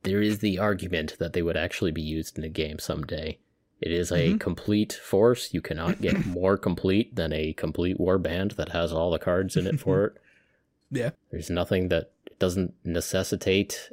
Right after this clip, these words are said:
Speaker 1: any other purchases if, as long as one of their friends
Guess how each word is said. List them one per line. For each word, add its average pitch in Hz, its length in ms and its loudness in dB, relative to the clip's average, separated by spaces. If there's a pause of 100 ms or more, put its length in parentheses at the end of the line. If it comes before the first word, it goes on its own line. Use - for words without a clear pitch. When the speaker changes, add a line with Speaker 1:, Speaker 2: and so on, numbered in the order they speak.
Speaker 1:
any 87 240 -2
other 90 200 4
purchases 98 800 2
if, - 440 -4
as 78 140 -4
long 85 260 0
as 80 140 -2
one 82 160 -2
of 87 80 -2
their 85 180 2
friends 90 760 0